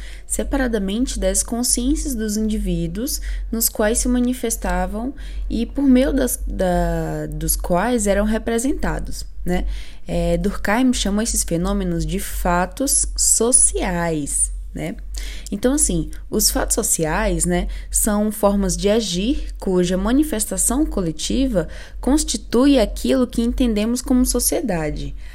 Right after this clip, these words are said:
a qual surge, assim, como um dado autônomo que poderia ser descrito, interpretado e explicado pela ciência com base em uma metodologia própria, o método sociológico.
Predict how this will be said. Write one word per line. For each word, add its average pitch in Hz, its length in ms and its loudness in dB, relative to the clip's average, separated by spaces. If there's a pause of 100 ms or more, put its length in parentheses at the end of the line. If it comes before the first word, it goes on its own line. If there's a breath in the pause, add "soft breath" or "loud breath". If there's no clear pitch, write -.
a 175 140 2
qual 185 240 4
surge, 175 380 0
assim, 277 500 4 (340 loud breath)
como 240 300 6
um 269 240 6
dado 240 680 4
autônomo 254 960 4 (380 loud breath)
que 226 640 2
poderia 233 480 6
ser 269 240 4
descrito, 220 1120 0
interpretado 190 840 2
e 214 40 0
explicado 233 500 0
pela 277 220 0
ciência 247 500 2
com 247 240 2
base 208 560 2
em 226 140 0
uma 240 160 2
metodologia 220 800 2
própria, - 500 -2 (360 loud breath)
o 320 60 0
método 202 500 2
sociológico. - 800 -4